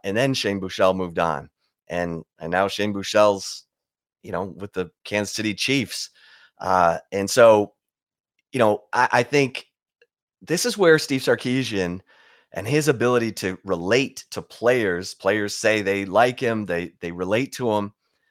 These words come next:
And I've always said Steve Sarkisian has developed quarterbacks who've gone on to play in the N F L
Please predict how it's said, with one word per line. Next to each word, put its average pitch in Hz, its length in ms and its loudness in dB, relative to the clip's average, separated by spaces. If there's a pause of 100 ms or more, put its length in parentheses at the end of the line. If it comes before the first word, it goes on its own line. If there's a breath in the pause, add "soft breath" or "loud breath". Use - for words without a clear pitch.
(580)
And 98 120 -2
I've 117 140 4
always 143 280 2
said 135 400 2
Steve - 240 -14
Sarkisian 120 920 -6
has 98 300 -8
developed 110 640 0
quarterbacks 92 600 -2
who've 92 160 -18
gone 107 240 2
on 101 160 -2
to 98 80 -12
play 101 280 0
in 101 80 -4
the 98 120 -4
N 95 80 -2
F 95 180 -6
L 85 320 0